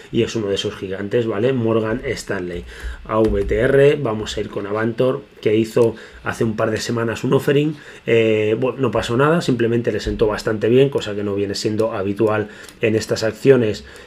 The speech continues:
eh, que son, pues sí, pues relativamente recientes, ¿vale? No, no suele sentar bien, aunque luego recuperen,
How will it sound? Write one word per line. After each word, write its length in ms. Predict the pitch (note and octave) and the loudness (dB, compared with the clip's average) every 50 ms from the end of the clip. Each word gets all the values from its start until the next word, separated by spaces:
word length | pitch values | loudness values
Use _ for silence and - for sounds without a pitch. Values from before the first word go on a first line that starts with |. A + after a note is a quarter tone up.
| - - - | -16 -6 -2
eh, 500 | - G#2+ G#2 G#2 G2+ F#2+ G2 G2 G#2 G#2 G#2 | 0 0 2 0 0 -2 -4 -6 -6 -2 0
que 100 | - A2 | 0 2
son, 280 | - - A#2+ A2 G#2+ G#2 | 2 4 2 2 2 0
pues 180 | - G2+ - | -4 -4 -2
sí, 100 | - A2+ | -2 -2
pues 300 | G#2+ G#2+ G2+ F#2 F#2 - - | -2 -2 -4 -6 -6 -6 -4
relativamente 720 | D3+ A2+ G#2+ G#2 G#2 G#2 G2+ A2 G#2 G2+ G2+ G2+ G2+ A2 | -2 0 0 0 0 0 0 0 0 0 -2 -4 -2 -2
recientes, 560 | A2 G#2+ G#2+ - C3+ C#3 C#3 C3+ C#3 D#3 D#3 D3 | 0 -2 0 4 4 4 4 6 4 4 4 4
¿vale? 280 | C#3+ A#2+ A#2+ D3 E3 | 2 2 2 2 2
No, 400 | E3+ C3+ A#2 G#2+ G2+ G2+ G2 G2+ | 2 2 0 0 -2 -2 -2 -2
no 100 | G#2 G#2 | -4 -4
suele 240 | G2+ - G#2+ G2+ G2+ | -2 -2 -2 -2 -2
sentar 380 | - - G#2 G#2 G#2+ G#2+ G2+ G#2+ | -2 -4 -4 -2 -2 -2 0 2
bien, 180 | A#2 B2 C3 | 2 2 2
aunque 220 | C#3 C3 A#2 - G2 | 2 0 -2 -2 -4
luego 240 | F#2+ G2 G2 G2+ | -2 -2 -2 -2
recuperen, 600 | G2 G2+ F#2+ - G2+ - B2 B2 B2 B2+ C#3 C#3 | -4 -4 -6 -4 0 4 4 4 4 2 0 -2